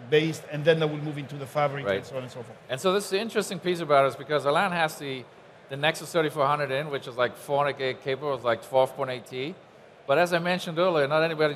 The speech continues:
Speaker 2: jumps to four hundred gig. So
Speaker 1: Yeah.
Speaker 2: really the idea was,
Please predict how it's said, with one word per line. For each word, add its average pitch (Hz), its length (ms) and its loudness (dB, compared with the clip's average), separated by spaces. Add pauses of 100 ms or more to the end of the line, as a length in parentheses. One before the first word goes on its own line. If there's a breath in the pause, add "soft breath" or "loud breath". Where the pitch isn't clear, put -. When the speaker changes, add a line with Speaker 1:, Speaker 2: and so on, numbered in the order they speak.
Speaker 2:
jumps 135 280 2
to 139 80 -12
four 107 220 -2
hundred 104 140 -2
gig. 107 240 2
So 135 160 -4
Speaker 1:
Yeah. 127 80 0
Speaker 2:
really 165 220 6
the 143 120 8
idea 131 360 6
was, 127 420 4